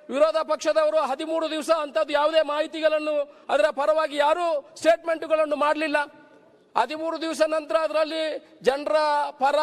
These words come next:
ವಿರೋಧವನ್ನು ನೋಡಿಕೊಂಡು ಆನಂತರ ಒಂದು ಪರವಾಗಿ ತಗೊಳ್ಳುವುದಂತಲ್ಲ.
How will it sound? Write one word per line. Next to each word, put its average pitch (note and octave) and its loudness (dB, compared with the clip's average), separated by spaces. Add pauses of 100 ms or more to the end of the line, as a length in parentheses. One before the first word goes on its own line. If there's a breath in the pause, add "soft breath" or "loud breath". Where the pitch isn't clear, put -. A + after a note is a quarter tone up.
(500)
ವಿರೋಧವನ್ನು D4+ 0
ನೋಡಿಕೊಂಡು D#4 0
ಆನಂತರ D4+ 0
ಒಂದು D4 2
ಪರವಾಗಿ D#4 0
ತಗೊಳ್ಳುವುದಂತಲ್ಲ. C#4+ 0